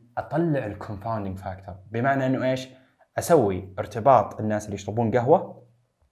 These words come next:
بالسرطان، بنفس الوقت أسوي ارتباط الناس اللي يشربون قهوة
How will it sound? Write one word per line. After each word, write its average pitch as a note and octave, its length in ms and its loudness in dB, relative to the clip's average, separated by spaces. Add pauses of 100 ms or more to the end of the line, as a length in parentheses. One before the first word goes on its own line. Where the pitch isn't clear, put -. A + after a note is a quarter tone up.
(840)
بالسرطان، A2 760 0 (500)
بنفس D3+ 300 2
الوقت C3 540 2 (600)
أسوي A#2 640 0 (100)
ارتباط A#2+ 500 0
الناس A#2 360 -4
اللي G2 120 -6
يشربون B2 580 -2
قهوة D#3+ 540 2